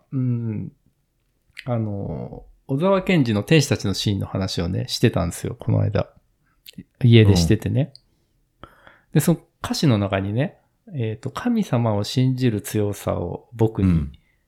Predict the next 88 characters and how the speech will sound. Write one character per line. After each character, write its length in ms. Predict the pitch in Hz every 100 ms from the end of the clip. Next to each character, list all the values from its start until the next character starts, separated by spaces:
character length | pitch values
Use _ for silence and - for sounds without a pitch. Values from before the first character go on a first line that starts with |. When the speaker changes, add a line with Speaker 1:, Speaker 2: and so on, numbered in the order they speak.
| _ -
Speaker 1:
生 120 | 120
き 140 | 175
る 80 | 143
こ 120 | 120
と 180 | 110 101
を 100 | 95
諦 240 | - 120 113
め 120 | 101
て 100 | -
し 160 | -
ま 140 | 107 110
わ 100 | 107
ぬ 140 | 107
よ 140 | 104 92
う 40 |
に」 80 | 92
っ 40 | - -
て 80 | 90
い 80 | -
う 20 |
一 80 | 104
節 200 | 95 85
が 100 | 85
出 100 | -
て 0 |
く 60 |
る。 40 | 85
Speaker 2:
あ 20 |
ー、 20 |
あ 40 |
る 80 | 78
ね。 220 | 76 71 - _ _ _ _ _ _ _ -
Speaker 1:
う 60 | 110
ん、 260 | 101 123
そ 460 | - 113 98 - _ _
う。 40 | 254 - 165
で、 60 |
そ 140 | - 196
れ 80 |
を 80 | 190
う 60 | 185
ち 80 | 202
の 100 | 226
奥 100 | -
さ 120 | 92
ん 100 | 98
が、 320 | 110 107 - _ _
「こ 160 | - 277
れ 100 | 294
ど 220 | 120 170
う 80 | 320
い 80 | 185
う 20 |
意 80 | 104
味 120 | 101
な 120 | 82
の？」 120 | 82 87
っ 60 | - -
て 80 |
い 60 | 82
う 40 | 80
風 200 | 98 90
に 300 | 101 87 - _ - _ _ _ - -
聞 140 | 143
い 20 |
て 80 | 135
き 40 |
た 80 | 101
わ 60 | 87
け、 60 |
俺 180 | 92 95
に。 140 | 87 - _ - _ _ _ _ _ _ 110
Speaker 2:
う 60 |
ん。 360 | 98 85 71 - _ _ _ _ _ _ _ -
Speaker 1:
で、 80 | 226
そ 140 | 254
の 60 | 254
時 160 | 185
に 260 | 113 101 110
今 160 | 110
み 140 | 98 92
た 120 | 90
い 60 | 85
な 120 | -
説 260 | - - 87
明 80 |
し 100 | 78
た 120 | -